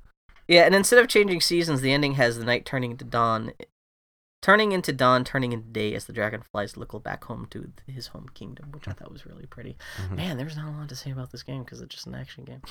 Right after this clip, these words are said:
Speaker 1: <laughs> This was, uh, this, this started off as an experiment. Let's talk about an N E S game that doesn't have a lot of plot.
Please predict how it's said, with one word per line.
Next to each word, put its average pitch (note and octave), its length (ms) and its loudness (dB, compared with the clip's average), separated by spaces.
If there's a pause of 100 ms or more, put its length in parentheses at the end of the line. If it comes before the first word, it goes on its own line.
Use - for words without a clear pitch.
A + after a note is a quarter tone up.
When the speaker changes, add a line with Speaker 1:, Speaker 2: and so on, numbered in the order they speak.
Speaker 1:
<laughs> - 200 -6
This G4+ 160 8
was, C#5+ 200 12
uh, D#4 100 12
this, F#4 220 8
this C4 240 4
started G4+ 260 8
off B3+ 220 12
as B3 100 6
an F#3+ 80 2
experiment. F#3 480 4
Let's C3+ 160 2
talk D#3 220 4
about C#3+ 160 6
an A#2 80 2
N C3 140 2
E A2 140 -2
S B2 200 0
game - 220 -8
that F#2+ 100 -6
doesn't A2+ 220 -2
have G#2 100 0
a - 20 -8
lot E2 160 -6
of - 80 -12
plot. - 320 -4